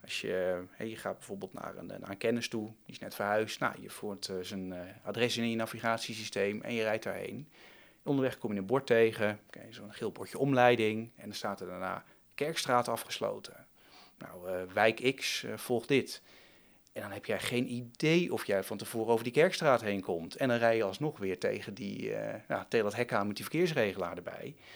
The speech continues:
Dus het is ook wel heel moeilijk om dat in de praktijk goed te kunnen doen, hoor. Je moet hele goede lokale kennis hebben, maar je verwacht ook heel veel van de weggebruiker.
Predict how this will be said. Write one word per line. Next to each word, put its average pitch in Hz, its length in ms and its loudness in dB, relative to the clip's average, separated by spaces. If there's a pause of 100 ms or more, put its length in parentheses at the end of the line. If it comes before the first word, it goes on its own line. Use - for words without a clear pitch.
(260)
Dus - 180 -4
het 131 180 -4
is 180 200 -2
ook 147 160 0
wel 143 120 2
heel 139 180 2
moeilijk 139 300 2
om 127 120 -2
dat 117 100 -4
in 123 80 -4
de 120 80 -2
praktijk 120 360 -4
goed - 180 -14
te - 80 -12
kunnen 110 240 -4
doen, - 180 -2
hoor. - 220 -10 (120)
Je 120 160 -12
moet - 120 -8
hele 127 240 -2
goede 120 200 0
lokale 104 360 -2
kennis 127 360 0
hebben, 98 260 0
maar 107 260 0
je 127 120 -14
verwacht 117 260 0
ook 165 140 0
heel 113 120 0
veel 95 100 -4
van 107 120 -2
de 120 60 4
weggebruiker. 110 720 0